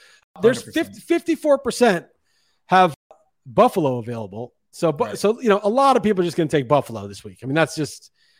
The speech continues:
Speaker 1: against Jacksonville. I think that that's gonna be the main. I think,
Speaker 2: Right.
Speaker 1: you know, out of that fifty-four, like, forty-eight are gonna take Buffalo. You know, so that's the, the biggest pot odds play. But then I think nobody's gonna be on Dallas.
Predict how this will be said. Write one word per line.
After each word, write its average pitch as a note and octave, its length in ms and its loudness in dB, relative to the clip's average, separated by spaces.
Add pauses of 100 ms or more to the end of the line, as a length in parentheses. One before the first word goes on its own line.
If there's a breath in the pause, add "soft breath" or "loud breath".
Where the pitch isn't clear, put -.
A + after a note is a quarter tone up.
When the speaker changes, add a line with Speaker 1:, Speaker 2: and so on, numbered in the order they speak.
(140)
Speaker 1:
against D#3 280 0
Jacksonville. D#3+ 460 4
I D3+ 80 4
think D3 160 -6
that - 300 -6
that's D#3+ 180 -8
gonna D3 160 -6
be C3+ 80 -6
the C3 100 -6
main. B2 380 -6 (420)
I D#3+ 60 -6
think, F3+ 120 2
Speaker 2:
Right. E3 60 -6
Speaker 1:
you E3+ 60 2
know, D3 240 0
out F#3 140 4
of F#3 40 6
that E3 180 4
fifty-four, E3 540 -2
like, C#3 160 -4
forty-eight D3+ 580 -4 (380)
are B2+ 60 -10
gonna C3 160 -2
take A#2+ 220 -4
Buffalo. G#2+ 520 -4 (880)
You D#3 100 0
know, D#3 100 4
so E3+ 180 2
that's F3 260 2
the, E3+ 220 -4
the D3 120 -8
biggest D#3 420 -2
pot C#3+ 220 -4
odds D3 240 -4
play. C#3 240 -6
But F#3 140 -6
then A#3 340 -4
I G3+ 160 -2
think C4+ 180 -8
nobody's G3 420 4
gonna E3 140 0
be D3+ 140 0
on C3+ 140 -4
Dallas. A#2+ 600 -4